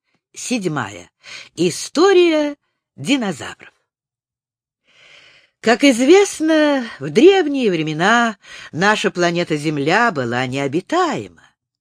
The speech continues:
То есть не то чтобы совсем необитаема, однако не было на ней ни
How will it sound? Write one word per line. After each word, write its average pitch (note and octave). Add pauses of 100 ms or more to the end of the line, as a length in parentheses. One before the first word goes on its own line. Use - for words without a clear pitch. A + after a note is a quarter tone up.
(520)
То G#3
есть F#3+
не A#3+
то D#4+
чтобы C3
совсем A#3+ (320)
необитаема, A#3
однако D#4 (260)
не D#4
было C#4
на B3
ней A#3
ни D4+